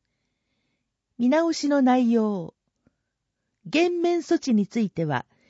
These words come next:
被保険者間の公平性を確保するとともに、十分な経過措置を講じる観点から、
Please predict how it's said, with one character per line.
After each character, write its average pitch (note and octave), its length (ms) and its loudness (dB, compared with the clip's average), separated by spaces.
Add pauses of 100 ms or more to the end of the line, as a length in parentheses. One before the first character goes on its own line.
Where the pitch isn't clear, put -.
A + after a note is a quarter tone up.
(160)
被 B3 120 0
保 D#4+ 140 2
険 E4+ 260 -2
者 D#4+ 180 0
間 G#3 300 0
の F3 100 0
公 D4 280 0
平 D4 260 0
性 C#4 320 0
を C4+ 80 0
確 C#4+ 320 -8
保 G#3 120 -2
す - 140 -8
る G#3 140 -2
と F#3+ 100 -2
と D#3+ 140 -8
も F3 140 -2
に、 E3 200 -6 (720)
十 D#4+ 260 4
分 E4 260 2
な F#3+ 160 2
経 C#4+ 280 0
過 D4+ 80 -2
措 D4 160 -2
置 - 260 -4
を E3 80 -2
講 A3+ 280 0
じ A3 140 -4
る G#3+ 120 -2
観 G#3+ 240 -2
点 D#3+ 260 -8
か B2 160 -10
ら、 A#2 160 -6